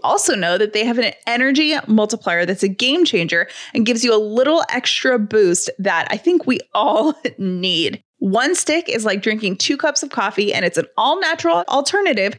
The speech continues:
to processed energy drinks for a sustained energy boost throughout the day.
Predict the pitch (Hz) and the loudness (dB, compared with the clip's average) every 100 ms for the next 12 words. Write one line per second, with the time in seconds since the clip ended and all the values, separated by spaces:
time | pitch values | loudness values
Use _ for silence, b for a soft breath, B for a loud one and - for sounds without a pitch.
0 | b b 285 - 285 320 359 - 247 233 | b b -4 0 -2 2 0 0 0 0
1 | 208 226 220 214 - 196 208 196 - 208 | 0 0 0 -2 -2 -2 -2 -2 -2 0
2 | 220 254 - 254 269 262 294 262 233 202 | 0 -2 -2 0 2 2 2 4 4 4
3 | - - 220 208 165 180 - 214 208 156 | 0 -4 0 2 2 0 0 -2 0 0
4 | - 208 | -2 -6